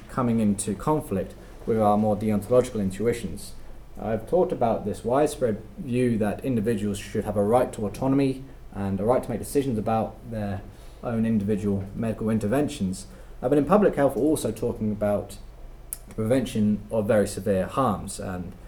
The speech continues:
this is obviously gonna give rise to certain consequentialist intuitions. It doesn't seem that we're going to be able to resolve that conflict by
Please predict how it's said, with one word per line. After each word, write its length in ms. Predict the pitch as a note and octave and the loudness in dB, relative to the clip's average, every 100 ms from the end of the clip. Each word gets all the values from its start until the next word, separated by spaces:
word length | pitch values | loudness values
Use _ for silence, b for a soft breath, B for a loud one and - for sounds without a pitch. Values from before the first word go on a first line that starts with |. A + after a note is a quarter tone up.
| B - | B -8
this 160 | F#2+ | -4
is 100 | G2 | -2
obviously 240 | G2+ - G2+ | -2 -2 -2
gonna 120 | G2 | 0
give 180 | F#2+ G2 | 0 0
rise 280 | F#2+ F#2 | 0 0
to 60 | - | -4
certain 340 | - G2+ F#2 | -4 -2 -2
consequentialist 920 | F#2 B2 G2+ - C#3+ C3+ - G2 - | -4 -2 -4 -4 -2 -2 -2 -8 -6
intuitions. 680 | G2+ G2 B2 D#3+ - E2 - - B B B B B | -8 -4 2 2 2 -10 -14 -16 B B B B B
It 60 | - | 6
doesn't 160 | A#3+ G#3 | 6 8
seem 180 | G3 | 6
that 80 | F3 | 6
we're 80 | D3 | 6
going 180 | D3+ C#3 | 4 4
to 60 | |
be 100 | A#2+ | 6
able 200 | C3 B2 | 6 6
to 380 | A#2+ - A2+ A2 B2 | 4 0 0 0 0
resolve 720 | A#2 A#2+ D#3+ D3+ B2 - C3 | 2 6 10 10 8 0 -4
that 180 | A2 - | -4 0
conflict 460 | C#3 C3+ A2 - - | 0 2 0 0 0
by 340 | G#2+ G#2+ | 2 2